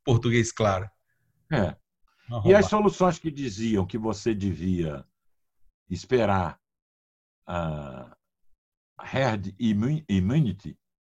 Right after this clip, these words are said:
Speaker 2: a
Speaker 1: Hum.
Speaker 2: imunidade de rebanho, elas furaram aqui, furaram na Suécia, furaram em todo lugar, porque quando você vai fazer estudos a partir de testes sorológicos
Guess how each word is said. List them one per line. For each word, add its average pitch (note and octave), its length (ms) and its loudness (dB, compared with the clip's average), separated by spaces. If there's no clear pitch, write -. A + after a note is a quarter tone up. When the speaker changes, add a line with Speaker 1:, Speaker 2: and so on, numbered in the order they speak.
Speaker 2:
a E2 320 -4
Speaker 1:
Hum. D#2+ 40 -6
Speaker 2:
imunidade F#2 520 -2
de E2+ 60 -4
rebanho, F2 540 -4
elas F3+ 320 4
furaram D#3+ 640 2
aqui, G#2 460 -4
furaram A#2 500 0
na G#2 100 -4
Suécia, G2 520 -4
furaram C3+ 340 -6
em A#2+ 40 -8
todo C#3+ 280 -6
lugar, D3 360 0
porque F#2 540 -2
quando E3 220 2
você D#3 280 2
vai C3 160 2
fazer F#2+ 680 0
estudos G#2 920 -2
a G2+ 100 -2
partir A2+ 440 0
de G#2 120 -4
testes G#2 400 -2
sorológicos G#2+ 1080 0